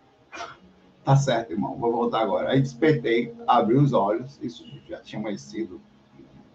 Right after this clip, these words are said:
eu fui dormir super tarde ontem, jogando Days Gone.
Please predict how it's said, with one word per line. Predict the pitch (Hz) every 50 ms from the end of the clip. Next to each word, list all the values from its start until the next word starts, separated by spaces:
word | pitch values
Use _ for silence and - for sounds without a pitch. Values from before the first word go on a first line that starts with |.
| - - - -
eu | -
fui | - - 135
dormir | 139 131 120 - -
super | - - - - 107 -
tarde | - 107 107 107 - - 104
ontem, | 107 107 - - - - _ _ _ _ _ - - - _ _
jogando | - - 135 127 127 139 139 139 135 131 120
Days | 107 117 135 143 156 135 107
Gone. | 98 - 113 110 104 104 101 98 92 -